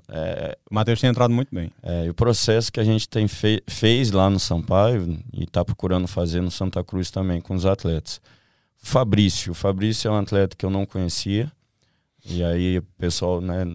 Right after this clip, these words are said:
Speaker 1: daqui da região conhece bem por causa do esporte, da passagem dele pelo esporte, né, prata da casa do esporte. É um atleta que quando eu assisti, eu falei, vai ter um pouquinho de dificuldade pela intensidade,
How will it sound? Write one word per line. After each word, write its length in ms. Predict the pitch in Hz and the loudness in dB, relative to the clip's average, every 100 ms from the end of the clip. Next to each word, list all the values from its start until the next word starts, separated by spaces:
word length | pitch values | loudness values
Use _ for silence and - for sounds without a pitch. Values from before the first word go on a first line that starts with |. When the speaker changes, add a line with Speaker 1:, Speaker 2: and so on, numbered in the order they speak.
| - | -6
Speaker 1:
daqui 380 | 85 80 - | -6 -6 -6
da 100 | 90 | -2
região 440 | 85 87 82 87 85 | -2 -2 0 0 -2
conhece 500 | - 87 87 87 - | -2 -2 0 -2 -4
bem 260 | 90 92 104 | -2 -2 -2
por 100 | - | -2
causa 120 | 87 | -2
do 80 | 85 | -2
esporte, 440 | - - 95 107 | -2 0 2 2
da 80 | 90 | 0
passagem 400 | 85 - 90 85 | -2 0 0 2
dele 140 | 85 | -2
pelo 200 | 80 87 | -2 -6
esporte, 540 | 80 - 87 92 104 98 | -6 -8 -4 -4 -4 -6
né, 100 | 85 | -6
prata 320 | 87 87 87 | -4 -4 -4
da 100 | 87 | -8
casa 360 | - 90 95 | -2 -2 -2
do 100 | 90 | -4
esporte. 560 | 80 - 87 92 117 - _ _ _ _ _ _ _ | -10 -8 -2 0 0 -6 _ _ _ _ _ _ _
É 120 | 110 | 2
um 100 | 98 | 4
atleta 340 | 104 104 104 - | 4 4 2 2
que 40 | |
quando 200 | - 104 | 0 2
eu 40 | |
assisti, 840 | 98 - 101 - 104 98 90 87 92 - | 2 2 0 0 0 0 0 -2 -4 -8
eu 160 | - 87 | -8 -6
falei, 680 | - 92 90 90 87 85 82 | -2 -2 0 0 0 -2 -4
vai 220 | 92 85 | -2 -2
ter 140 | - | -2
um 100 | 92 | -6
pouquinho 320 | 87 85 - 87 | -4 -6 -4 -6
de 80 | |
dificuldade 640 | - 85 - 82 85 87 - | -6 -10 -8 -6 -2 -2 -4
pela 180 | - 85 | -6 -6
intensidade, 840 | 85 90 82 - 85 90 104 123 | -4 -4 -4 -4 0 2 0 -4